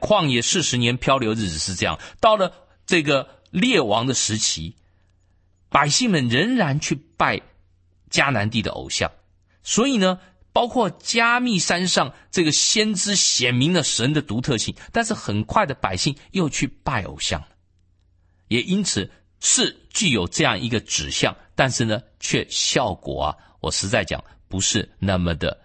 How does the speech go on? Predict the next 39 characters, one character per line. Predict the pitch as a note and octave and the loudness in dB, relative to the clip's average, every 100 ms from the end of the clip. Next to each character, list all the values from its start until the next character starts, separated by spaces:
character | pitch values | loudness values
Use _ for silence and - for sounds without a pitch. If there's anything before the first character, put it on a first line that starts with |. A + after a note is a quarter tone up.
| _ | _
明 | - E2+ F2 | -4 0 0
显 | C#3 F#2 - - | 0 0 -4 -6
或 | - F#2 | -6 -4
是 | F2 | -2
那 | F2 | -2
么 | D#2+ | -2
的 | D2+ | -6
有 | - | -8
效 | - - G#2+ | -2 0 -2
了。 | - _ _ | -4 _ _
好， | - - | -6 -2
最 | - F#3+ | 0 2
后 | E3 - - | 0 -4 -2
第 | B3 | 2
六 | B3 B3 | 4 4
个， | C3 - - - | 2 -6 -8 -4
我 | |
们 | F#2 | 0
看 | A2+ G#2 - - - | 0 0 -4 -20 -2
旧 | C#4+ C4 | 0 2
约 | A#3 | 2
当 | A3 G#3 | 2 0
中 | G#3 | -2
神 | F#3 C#3+ | 0 0
机 | D#3+ | 0
骑 | - C3+ | 0 0
士 | C#3 | 2
还 | C#3 | 2
有 | |
一 | |
个 | D3 | 0
指 | - - D#2+ | -4 -4 -2
向， | A2+ G#2+ | 0 0
就 | |
是 | A2+ A#2+ - | 0 -2 -4
要 | - D3 | 0 0
向 | - D3+ A#2 C#3+ | 2 0 0 -2
列 | G3+ G3 G#2 - _ - | 0 0 0 -2 _ 0
邦、 | C3 D3 | 0 0